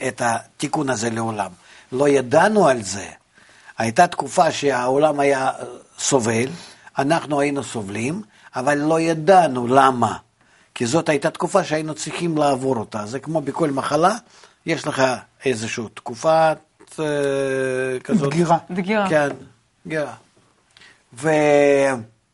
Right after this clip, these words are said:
Speaker 1: ועכשיו הגיע הזמן שאנחנו נגלה את זה, כי ה-, ה-, ה-, עכשיו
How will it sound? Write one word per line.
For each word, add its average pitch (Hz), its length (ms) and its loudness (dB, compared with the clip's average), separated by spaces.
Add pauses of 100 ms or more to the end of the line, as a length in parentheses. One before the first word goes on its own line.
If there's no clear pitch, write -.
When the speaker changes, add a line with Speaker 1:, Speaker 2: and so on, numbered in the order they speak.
(1300)
Speaker 1:
ועכשיו 139 920 0
הגיע 135 260 -2
הזמן 127 300 -6
שאנחנו 110 420 -8
נגלה 90 480 -10
את 80 80 -20
זה, 92 140 -20
כי 107 240 -4
ה-, - 60 -4
ה-, - 80 -6
ה-, - 440 -8
עכשיו - 280 -2